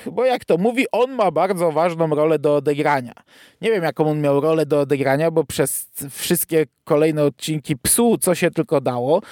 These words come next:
i, i, i, i napsuł wszystko, co się tylko dało i mam wrażenie, że gdyby go tutaj nie było,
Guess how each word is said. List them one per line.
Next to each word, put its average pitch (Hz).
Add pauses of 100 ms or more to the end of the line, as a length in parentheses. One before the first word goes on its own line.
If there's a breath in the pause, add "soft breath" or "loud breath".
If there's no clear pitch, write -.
(220 loud breath)
i, 143
i, 143
i, 143
i 156
napsuł 160
wszystko, 156
co 208
się 156
tylko 143
dało 143
i 170
mam 151
wrażenie, 143
że 139
gdyby 143
go 143
tutaj 135
nie 135
było, 147